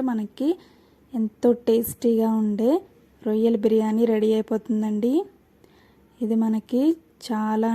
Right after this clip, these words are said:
అంటే చాలా బాగుంటుంది టేస్ట్. మీరు కూడా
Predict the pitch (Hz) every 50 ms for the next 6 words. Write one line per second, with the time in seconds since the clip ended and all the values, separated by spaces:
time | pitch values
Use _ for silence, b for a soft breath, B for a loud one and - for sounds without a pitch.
0 | 226 220 214 - 240 240 - - - 226 214 208 208 214 220 226 233 220 233 226
1 | 220 220 214 - 226 220 214 220 - 226 220 214 202 - - - 254 277 359 392
2 | - b b b b b b b b _ _ _ - 233 220 220 - - 226 208
3 | 226